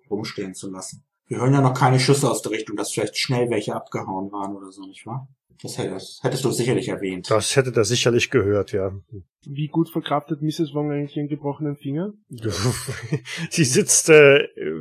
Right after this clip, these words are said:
Speaker 2: heulend, schluchzend in einer Ecke, hält sich die Hand und wird von Mister Wong, so gut ihr denn kann, noch im, im, im Arm gehalten.
Speaker 3: Immerhin ist sie nicht hysterisch.
Speaker 2: Francesco, gib mir noch mal einen auf Intelligenz.
Speaker 1: Oh je,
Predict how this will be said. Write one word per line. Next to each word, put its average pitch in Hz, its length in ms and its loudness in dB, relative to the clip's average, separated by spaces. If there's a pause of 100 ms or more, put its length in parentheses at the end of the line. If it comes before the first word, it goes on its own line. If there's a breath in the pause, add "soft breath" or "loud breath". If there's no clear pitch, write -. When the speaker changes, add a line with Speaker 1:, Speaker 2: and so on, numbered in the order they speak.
(220)
Speaker 2:
heulend, 175 400 8
schluchzend 170 680 4
in 151 200 -2
einer 135 280 4
Ecke, 165 320 4
hält 151 260 6
sich - 180 -4
die 104 180 0
Hand 185 360 2
und 127 340 -6
wird 143 160 2
von 120 200 0
Mister 135 340 2
Wong, 127 460 6
so - 200 -4
gut 151 220 -12
ihr 139 120 0
denn 127 200 4
kann, 123 220 4
noch 117 120 2
im, 117 400 -2
im, 117 220 -10
im 113 160 -8
Arm 131 220 -2
gehalten. 123 640 -2 (340)
Speaker 3:
Immerhin 135 340 -2
ist 135 140 -8
sie 135 80 -6
nicht 131 180 -8
hysterisch. 120 640 -12
Speaker 2:
Francesco, 156 600 4
gib 127 180 -2
mir 135 80 6
noch 127 180 4
mal 117 220 4
einen 113 220 2
auf - 160 -8
Intelligenz. 107 800 -6 (340)
Speaker 1:
Oh 120 120 -6
je, 110 360 -16